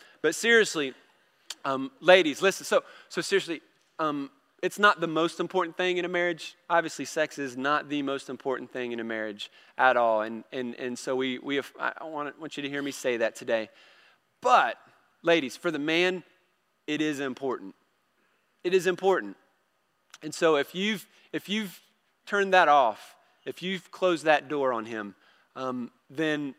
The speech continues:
then he is in a crisis. And not only is he in a crisis, but he's also tempted in ways that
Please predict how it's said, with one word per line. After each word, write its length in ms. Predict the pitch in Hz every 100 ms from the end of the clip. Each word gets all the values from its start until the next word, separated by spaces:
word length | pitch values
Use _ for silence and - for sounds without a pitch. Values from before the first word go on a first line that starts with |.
| _
then 180 | 139 147
he 400 | 139 165 180 175 -
is 480 | 151 147 139 - -
in 100 | 139
a 60 | 127
crisis. 720 | - 143 151 - 104 - - _ _ _ _ _ _ _ _ _ _ _
And 140 | 143 156
not 160 | 170
only 160 | 185 208
is 120 | 190
he 100 | 208
in 100 | 190
a 40 | 160
crisis, 440 | 180 170 - 123
but 160 | 160 156
he's 200 | 170 147
also 600 | 160 180 - 175 160 151
tempted 640 | - 196 190 - 156 147
in 220 | 156 147 143
ways 380 | 160 170 147
that 240 | 135 135